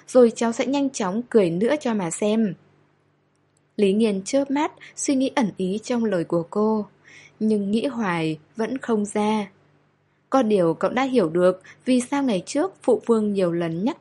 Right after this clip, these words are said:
đến chuyện cô hành tẩu bên ngoài nhưng không nói cô làm gì. Thì ra là kiếm tiền. Thật ra cậu đâu có biết,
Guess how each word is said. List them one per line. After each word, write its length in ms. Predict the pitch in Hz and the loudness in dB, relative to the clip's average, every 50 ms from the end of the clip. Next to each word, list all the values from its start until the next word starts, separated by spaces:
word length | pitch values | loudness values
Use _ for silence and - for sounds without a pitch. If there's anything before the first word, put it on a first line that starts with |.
| _ | _
đến 300 | - 190 196 185 190 214 240 | -6 -4 -4 -4 -2 -4 -6
chuyện 440 | - - 269 233 180 165 160 160 156 151 - - _ | -4 -2 -2 -2 -2 -2 -4 -4 -6 -8 -12 -18 _
cô 120 | - 269 262 | 2 2 4
hành 240 | 233 240 214 180 | 4 0 -4 -4
tẩu 200 | - - 180 170 | -4 -4 -4 -4
bên 260 | 165 175 208 214 208 196 | -2 0 -2 -2 -2 -4
ngoài 380 | 180 170 165 165 165 165 160 - - - _ | -6 -6 -4 -4 -4 -6 -6 -8 -14 -16 _
nhưng 280 | - 233 247 254 247 240 | -2 -2 0 0 0 -2
không 280 | - - 285 269 254 | 0 -2 0 0 0
nói 140 | 233 208 208 | 0 -2 -4
cô 180 | 214 - 254 247 | 0 0 0 0
làm 280 | 233 208 180 165 160 | 2 -2 -4 -6 -8
gì. 400 | 151 - 165 160 160 165 160 151 147 - _ _ _ _ _ _ _ _ | -8 -6 -4 -2 -2 -2 -2 -4 -6 -10 _ _ _ _ _ _ _ _
Thì 220 | - 226 202 170 160 | 2 2 2 2 0
ra 160 | 208 196 190 | -2 -4 -2
là 420 | 190 185 175 165 160 160 160 156 147 - _ _ _ | -2 -2 -4 -4 -4 -4 -4 -6 -8 -10 _ _ _
kiếm 240 | - 185 165 190 247 | 0 0 0 0 -4
tiền. 440 | - - 190 170 170 180 180 156 147 - _ _ _ _ _ _ _ _ _ _ _ _ _ _ _ _ | -4 -2 0 0 0 0 -2 -6 -8 -12 _ _ _ _ _ _ _ _ _ _ _ _ _ _ _ _
Thật 160 | - 226 214 - | -2 -2 0 0
ra 220 | 202 202 196 202 | -2 -2 0 -2
cậu 180 | 202 208 - - | -2 -2 -2 0
đâu 120 | 220 208 | -2 -2
có 160 | 208 247 262 | -2 -4 -6
biết, 280 | - - 269 294 349 | -4 -4 -4 -4 -4